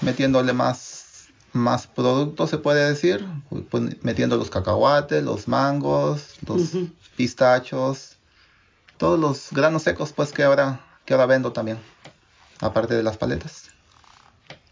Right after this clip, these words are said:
Speaker 2: Admiro mucho la iniciativa particular que creo que, que necesitas pa-, para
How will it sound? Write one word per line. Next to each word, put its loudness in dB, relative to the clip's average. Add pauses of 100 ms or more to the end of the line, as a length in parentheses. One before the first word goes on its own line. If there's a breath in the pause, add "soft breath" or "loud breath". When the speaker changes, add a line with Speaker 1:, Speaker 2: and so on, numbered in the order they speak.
(2000 loud breath)
Speaker 2:
Admiro 4
mucho 0 (440)
la 4
iniciativa 2 (460)
particular -2 (480)
que -2 (1160)
creo 0
que, 0
que 0
necesitas 0
pa-, -6
para 0